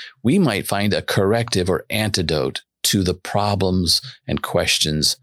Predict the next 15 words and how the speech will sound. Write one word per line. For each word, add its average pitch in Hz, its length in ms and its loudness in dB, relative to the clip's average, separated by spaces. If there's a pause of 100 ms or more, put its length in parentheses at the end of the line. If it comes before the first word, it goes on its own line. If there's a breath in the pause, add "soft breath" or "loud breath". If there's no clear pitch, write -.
(340)
of 85 120 0
our 76 180 2
own 78 220 0
age. - 440 -2 (320 loud breath)
So - 140 2
he 143 80 2
says, 139 380 2 (320 soft breath)
in 175 100 4
a, 151 80 4 (140)
for 135 340 2
every 135 300 2
three 127 260 2
books 113 320 2
you 101 100 4
read, 95 380 2